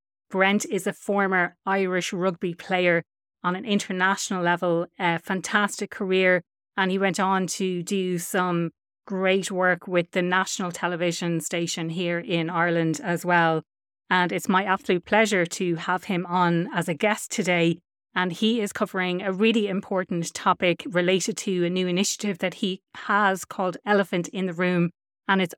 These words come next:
all related to mental health and how we get more people talking about mental health, especially in the workplace, especially in relation to men.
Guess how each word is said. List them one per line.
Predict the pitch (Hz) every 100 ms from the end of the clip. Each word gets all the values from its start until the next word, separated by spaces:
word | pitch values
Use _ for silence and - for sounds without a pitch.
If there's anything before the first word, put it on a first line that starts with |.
| -
all | 202 202
related | 185 185 175 170 185 175
to | - - 190 175 175
mental | 180 180 180 170 175
health | 147 180 160 - - _ _ _
and | 180 185
how | - - 196
we | 185 170
get | 185 -
more | 180 175
people | 170 185 170 170
talking | - 185 175 214
about | 185 180 202
mental | 180 170 165 165
health, | - 165 151 - _ _ _ _
especially | 185 - 190 185 190 185 190
in | 185 180
the | 170
workplace, | 165 185 - 190 180 175 - - _ _
especially | 180 - 180 - 202
in | 202
relation | 185 170 170 - 170 151
to | -
men. | 170 185 175 160